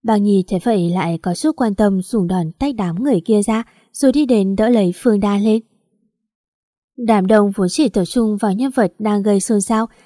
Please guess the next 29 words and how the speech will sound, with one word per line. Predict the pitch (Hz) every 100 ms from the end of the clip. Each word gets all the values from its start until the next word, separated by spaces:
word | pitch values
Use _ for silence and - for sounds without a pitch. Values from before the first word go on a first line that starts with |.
| -
nên | 311 294
thấy | 226 196
vậy | 269 185 180
lại | 185 170
hướng | 202 185
đến | 185 185
cô | 240 214 196
và | 208 170
Phương | - 208
Đan | 202 196 190
mà | 190 165 156
vây | - 208
lấy. | 196 180 214 - _ _ _ _ _ _ _
Cùng | - 190
lúc | 160 254
đấy, | 220 190 202 - _ -
một | 262
viên | 330 311
thạch | 269 185
từ | 220
trong | 190 285 240
đám | 202
đó | 196 185 185
bay | 254 233
đến | 196 175 180
phía | 208 175
Phương | - 233
Đan, | 214 220 226 _ _ -
tiếp | 302